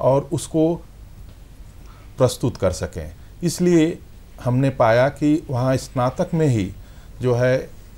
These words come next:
हमको अंग्रेजी माध्यम में पढ़ाना शुरू किया गया और साथ ही साथ जो है एक कंपल्सरी इंग्लिश का भी कोर्स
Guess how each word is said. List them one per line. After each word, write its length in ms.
हमको 520
अंग्रेजी 440
माध्यम 540
में 200
पढ़ाना 380
शुरू 240
किया 300
गया 320
और 160
साथ 340
ही 100
साथ 260
जो 160
है 320
एक 280
कंपल्सरी 600
इंग्लिश 420
का 160
भी 140
कोर्स 440